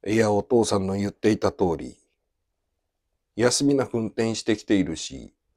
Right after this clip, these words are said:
本当は一晩眠ってから漁に出るつもりでおりましたから、せめてとエンジンをかけたまま車の中でシートを倒して車中泊の構えであり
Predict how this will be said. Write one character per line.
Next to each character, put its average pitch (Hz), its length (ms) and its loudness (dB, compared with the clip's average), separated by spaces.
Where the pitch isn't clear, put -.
本 - 240 -2
当 143 260 4
は 82 260 0
一 - 260 0
晩 85 500 -2
眠 117 300 -2
っ - 20 -10
て - 240 -4
か 131 140 -6
ら 92 220 -8
漁 107 320 2
に 87 200 -8
出 104 120 -2
る 95 120 -4
つ - 140 -10
も 107 140 -2
り 104 100 -2
で 101 60 0
お 107 160 2
り 104 100 -2
ま 101 140 -4
し - 100 -10
た - 140 -6
か 98 100 -6
ら、 80 340 -8
せ - 160 -4
め 107 180 -4
て - 180 -6
と - 380 -8
エ 151 100 2
ン 165 120 0
ジ 135 100 -2
ン 113 180 0
を 95 60 -4
か - 160 -4
け 92 140 -8
た - 160 -6
ま 87 140 -6
ま - 460 -14
車 123 360 -2
の 117 100 0
中 113 300 -2
で - 240 -12
シ - 220 -4
ー 113 100 -6
ト 78 180 -4
を 73 100 -6
倒 80 160 -10
し - 80 -10
て - 180 -14
車 - 220 -8
中 - 320 -6
泊 - 320 -14
の - 500 -12
構 - 300 -12
え - 100 -16
で - 200 -20
あ - 80 -20
り - 80 -20